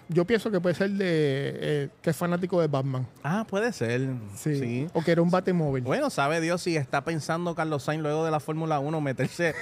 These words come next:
Speaker 2: a Hollywood y ser el, el, el, el próximo que reemplace a Ben Affleck.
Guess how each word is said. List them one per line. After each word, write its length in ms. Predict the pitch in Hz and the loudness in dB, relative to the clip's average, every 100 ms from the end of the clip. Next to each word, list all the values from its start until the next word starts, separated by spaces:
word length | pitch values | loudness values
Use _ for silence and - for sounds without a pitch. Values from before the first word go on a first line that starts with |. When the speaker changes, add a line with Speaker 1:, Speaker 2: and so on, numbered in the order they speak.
| - - | -6 0
Speaker 2:
a 180 | 143 | 2
Hollywood 460 | 143 160 202 170 143 131 | 4 4 4 2 0 0
y 120 | 131 | 4
ser 180 | 269 139 | 6 6
el, 220 | 156 156 160 | 2 0 0
el, 180 | 160 - | -2 -4
el, 140 | 147 143 - | -4 -4 -2
el 120 | 151 139 | -2 0
próximo 440 | 165 160 190 180 | 2 2 2 0
que 100 | 170 | 0
reemplace 400 | 175 165 165 170 | 0 0 -2 0
a 60 | 175 | -2
Ben 160 | 160 | 0
Affleck. 340 | 160 185 - | 0 -2 -6